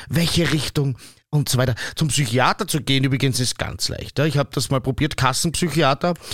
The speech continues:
Favoriten, gibt's immer einen, der Platz hat, gehst rein, bist, äh, eine Stunde im Wartezimmer, nach zehn Minuten gehst raus, hast eine Handvoll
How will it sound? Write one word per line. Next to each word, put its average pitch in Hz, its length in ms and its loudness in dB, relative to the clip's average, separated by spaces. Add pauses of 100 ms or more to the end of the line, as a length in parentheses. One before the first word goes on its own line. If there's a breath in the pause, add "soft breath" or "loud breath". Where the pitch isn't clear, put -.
Favoriten, 147 720 2
gibt's 135 200 -2
immer 165 180 2
einen, 147 200 2
der 135 140 2
Platz 135 280 0
hat, - 140 -4
gehst 143 220 0
rein, 143 280 2 (300 loud breath)
bist, 151 300 -2
äh, 151 80 4
eine 143 160 2
Stunde 151 300 0
im 139 60 -2
Wartezimmer, 147 520 0
nach 143 100 -2
zehn 147 200 0
Minuten 151 260 -2
gehst 151 180 -2
raus, 123 220 2
hast 139 200 -4
eine 131 140 2
Handvoll 143 380 0